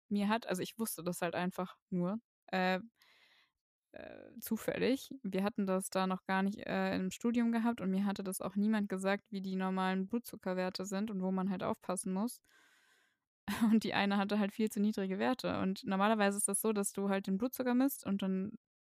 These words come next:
habe ich halt dieses iPad und ich trage so das ins iPad ein, beziehungsweise ganz früher war das noch so, ich habe das auf so 'n Zettel geschrieben und ich darf es ja nicht in die Kurve eintragen, weil ich bin ja keine Schwester oder sowas. Und dann <laughs> habe ich denen halt so den Zettel gegeben. Die haben das halt irgendwann dann die Werte übertragen.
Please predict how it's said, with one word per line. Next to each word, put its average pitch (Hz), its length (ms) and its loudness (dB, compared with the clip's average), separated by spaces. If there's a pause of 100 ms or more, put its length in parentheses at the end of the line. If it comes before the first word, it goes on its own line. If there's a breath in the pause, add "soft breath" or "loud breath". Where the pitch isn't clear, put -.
(380)
habe 196 180 -2
ich 202 80 2
halt 190 140 2
dieses 185 220 -2
iPad 240 340 2
und 190 80 -2
ich 196 100 -4
trage 190 240 -2
so - 100 -6
das 190 360 -6
ins 196 140 -6
iPad 233 240 0
ein, 208 160 2
beziehungsweise 196 480 0 (340 loud breath)
ganz 214 200 2
früher 202 200 6
war 196 100 8
das 208 160 2
noch 202 60 0
so, - 120 0
ich 202 120 2
habe 214 100 0
das 202 140 -2
auf 190 100 0
so - 100 -4
'n 190 80 0
Zettel 240 260 2
geschrieben 240 360 0
und 190 80 -2
ich 190 100 -4
darf 196 200 0
es - 80 -6
ja 190 80 2
nicht 190 140 0
in 190 60 0
die 196 100 -2
Kurve 240 300 4
eintragen, 214 560 2
weil 190 160 2
ich 196 100 -4
bin 190 120 0
ja 185 140 0
keine 185 480 -2 (100)
Schwester 226 540 0
oder 233 160 2
sowas. 240 340 2 (380 loud breath)
Und 220 120 6
dann 226 60 6
<laughs> 254 100 12
habe 269 40 10
ich 247 80 6
denen 226 180 6
halt 220 140 6
so 214 80 2
den 202 160 2
Zettel 254 240 2
gegeben. 208 300 4
Die 226 100 8
haben 226 100 8
das 233 120 6
halt - 120 6
irgendwann 269 540 10
dann 226 140 8
die 214 120 6
Werte 262 240 6
übertragen. 185 540 4